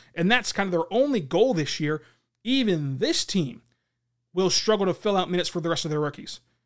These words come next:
So that's kind of a, a sign for around the association. I, I think that Josh Giddey will almost be a shoo-in for the all-rookie team. With Bet online dot A G, I'm gonna ask them to put up a, a odds on that, and I'll take anything that they give me on Giddey making an all-rookie team if he's healthy,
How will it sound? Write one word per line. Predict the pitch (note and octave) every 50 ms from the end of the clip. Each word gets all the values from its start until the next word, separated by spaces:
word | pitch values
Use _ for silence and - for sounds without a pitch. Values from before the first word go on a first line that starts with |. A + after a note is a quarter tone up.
| _ _
So | - - F3+ F3
that's | E3 D#3 D3 G#3 B3 C4+ -
kind | - A#3+ A#3
of | G3
a, | E3+ D#3 D3 - _ _ _ _ _ _ _ _ _ -
a | D3
sign | - - - - C4 C4 A#3 F3 E3 F#3 F#3+
for | F3+ - F3+
around | C#3 D#3+ D#3 D3+ D#3+ E3+ E3 E3 E3
the | D#3+ D3+
association. | D3+ - D#3 C#3+ - G#3 C4 A#3 - - - - - - _ _ _ _ _ _ _ _ -
I, | - - - G3+ G#3+
I | G3+
think | A3 G#3
that | F#3 D#3
Josh | F3+ E3+ D3+ -
Giddey | - E3 D3+ D3 C#3 C3 _ _ _ _ _
will | - D#3 D#3 D#3 - -
almost | F#3+ A3 A3 G3+ F#3 F3 -
be | - F3 C#3+
a | B2+
shoo-in | - - - A3 G#3 F3+ D3+ C#3+
for | - D3+
the | D3+
all-rookie | C#3 C#3+ D3 - C#3+ C#3+
team. | - D3 A3+ A3+ - _ _ _ _ _ _
With | E3 E3 D3+ -
Bet | - A3
online | A3 G#3 G3+ G3+ G3
dot | F#3 F3
A | F3 E3
G, | D3+ F#3 F#3 F3 E3+ C#3 - _ _ _ _ _ -
I'm | E3
gonna | E3+ E3 D#3
ask | F3+ F#3+ F3+ -
them | - F3+
to | E3 C#3
put | - F#3+ F3+
up | F3 E3 -
a, | D#3+ D3+ C#3+ C3 - - _ _ _ _ _ -
a | D#3+ D#3+ D3 D3+ D3 -
odds | F3+ F#3+ F#3+ F3+ F3 D#3+ -
on | D#3 C#3+ C#3 C#3
that, | C#3+ C3+ C3+ - -
and | C#3
I'll | D#3+ D#3 D3
take | C#3+ - - - E3+ D#3 -
anything | E3+ E3 D3 D#3 D#3 D3
that | C#3+
they | C#3+ C3+
give | C#3+ D3+ C#3
me | C#3 C3 C3 - _ _ _ _ _
on | - D3 D3 C#3+
Giddey | C3+ D3+ C#3+ C#3 C3 B2 - _ _ _ _
making | D3+ D3+ D3+ D3 - D3+ D3
an | C#3+ C#3+
all-rookie | C#3 C#3 D3 D3 - D#3+
team | C#3 - D#3+ D3+ D3 D3 -
if | D#3 C#3+ -
he's | D#3 C#3+ -
healthy, | E3 C#3 C3+ - - - -